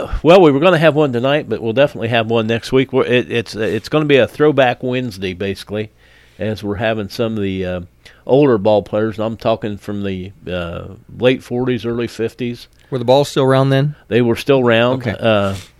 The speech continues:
Speaker 1: yes, they were. Gyms were smaller, though, <laughs> back then. But, yeah, so next week we're, we're gonna have, uh, some, uh, old-timers, and I say that because they're older than I am, <laughs> and there's not many people around anymore that, that,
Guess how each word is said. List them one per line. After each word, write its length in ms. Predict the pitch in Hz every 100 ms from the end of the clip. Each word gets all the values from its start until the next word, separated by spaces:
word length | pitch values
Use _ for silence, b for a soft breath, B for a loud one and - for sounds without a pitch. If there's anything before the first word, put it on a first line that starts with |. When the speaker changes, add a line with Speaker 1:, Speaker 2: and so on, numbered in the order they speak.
| _ _ -
Speaker 1:
yes, 420 | 123 85 - - _ - _ -
they 140 | 104
were. 320 | 104 104 110 110 -
Gyms 340 | 117 135 113
were 120 | 104
smaller, 440 | 98 - 98 98 101
though, 360 | 95 98 107 - -
<laughs> 160 | -
back 240 | 90 92 -
then. 260 | 101 101
But, 240 | 95 - - B B B
yeah, 200 | 135 135
so 140 | -
next 280 | 135 165 -
week 180 | 127 113
we're, 240 | 107 110
we're 160 | 107 110
gonna 160 | 110 104
have, 320 | 113 107 98
uh, 220 | 113 92 - B B B B
some, 380 | - 117 110 101
uh, 240 | 95 92 95 b b b b - - - - - _ 165
old-timers, 640 | 226 - 143 123 131 117
and 80 | 123
I 80 | 127
say 240 | - 175
that 180 | 139 110
because 300 | - 127 104
they're 320 | 117 104 95 -
older 260 | 143 139 110
than 160 | 113
I 180 | 117 113
am, 240 | 90 73 170 -
<laughs> 200 | - -
and 260 | - 101 101
there's 200 | 101 92
not 160 | 120 110
many 160 | 110
people 300 | 98 123 101
around 220 | 101 113 117
anymore 300 | 101 104 101
that, 160 | 92 _ -
that, 160 | 92